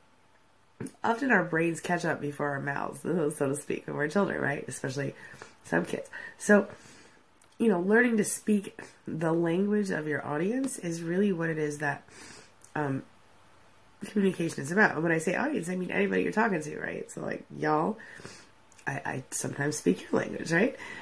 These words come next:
And, uh, sometimes, um, maybe your audience is, like, your math teacher <laughs> or, like, your kids or whatever.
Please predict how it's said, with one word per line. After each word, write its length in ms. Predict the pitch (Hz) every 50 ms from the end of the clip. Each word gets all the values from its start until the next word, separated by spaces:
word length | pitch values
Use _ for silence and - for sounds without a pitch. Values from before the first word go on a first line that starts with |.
| - - - -
And, 320 | 170 165 160 156 156 147
uh, 180 | 143 143 - -
sometimes, 520 | - - 175 165 147 165 170 165 165 - - - - - - - - - - - - - - -
um, 360 | 165 156 151 143 139 143 - -
maybe 220 | 139 151 147 156
your 140 | 156 151 143
audience 380 | 147 156 160 160 156 156 -
is, 460 | - - 156 160 160 156 156 151 156 - -
like, 260 | 131 131 156 175 -
your 100 | 233 233
math 280 | 285 320 349 339 339 -
teacher 560 | 262 233 190 170 180 156 139 135 135 - - - 208 175 147
<laughs> 40 | 180
or, 220 | 208 196 190 180
like, 580 | 180 202 214 233 240 247 247 247 - - 208 247
your 100 | 254 247
kids 640 | 240 - 269 269 - - - - - - - -
or 160 | - - 131 151
whatever. 320 | 190 220 202 - - -